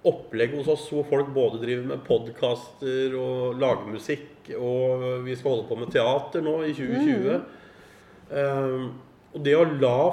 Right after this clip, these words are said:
Speaker 1: folk få lov til å holde på uten at noen må sitte bak og si: «Nei, det kan du ikke, fordi vi har ikke penger til det.»
Speaker 2: Mm.
Speaker 1: Eh,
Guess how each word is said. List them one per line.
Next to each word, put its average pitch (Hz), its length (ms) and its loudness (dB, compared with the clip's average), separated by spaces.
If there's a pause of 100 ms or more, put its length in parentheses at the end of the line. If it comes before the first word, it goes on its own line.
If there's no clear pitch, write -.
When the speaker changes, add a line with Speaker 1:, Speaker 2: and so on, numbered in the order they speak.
(120)
Speaker 1:
folk 135 260 4
få - 140 -4 (120)
lov 123 340 4
til 170 120 0
å 175 60 4
holde 135 360 0
på - 260 0
uten 147 480 -2
at 165 140 -2
noen 151 480 0
må 135 180 2
sitte 147 320 -6
bak 120 260 -2
og 147 80 -6
si: 143 260 -6
«Nei, 135 280 -2
det 139 220 -4
kan 104 180 -4
du 131 140 -6
ikke, 135 180 -8
fordi 139 220 -6
vi 135 180 -4
har 110 300 -4 (100)
ikke 123 260 -12
penger 110 280 -2
til 156 100 -4
det.» 277 120 -2 (180)
Speaker 2:
Mm. 175 240 -8 (720)
Speaker 1:
Eh, 143 640 -2